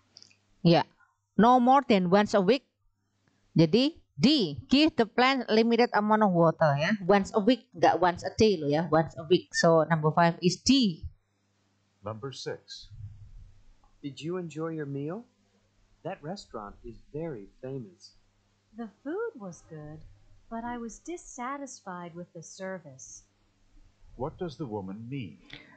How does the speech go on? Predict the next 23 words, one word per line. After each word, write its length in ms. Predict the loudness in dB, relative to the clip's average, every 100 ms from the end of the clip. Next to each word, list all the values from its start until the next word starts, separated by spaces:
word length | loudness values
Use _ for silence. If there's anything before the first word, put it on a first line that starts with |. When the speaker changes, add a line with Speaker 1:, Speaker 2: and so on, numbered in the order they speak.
| 0
Speaker 1:
Ya, 160 | 0 2
the 160 | -2 -2
food 280 | 4 2 4
was 240 | 2 2
good, 260 | 2 2 2 _ -2
but 240 | 0 -2
I 200 | 0 0
was 160 | 2 0
dissatisfied. 760 | 2 2 2 0 -2 0 0 0 _ _ _
Tidak 260 | 2 2 2
suka 300 | 0 0 2
dengan 400 | 2 2 2 -2 -2
layanannya. 840 | 2 2 2 2 4 4 2 0
So, 480 | 0 2 4 2 -4 _ _ _ _
it's 240 | -4 0 2
C. 320 | 2 2 -2 0
She 160 | 2
thought 320 | 2 2 0
the 100 | 0
service 540 | 0 2 2 2 0 2
was 240 | 2 2 -2 0
bad. 240 | 2 2 -4 _ _ _ _ _ 2
Ya. 400 | 4 6 4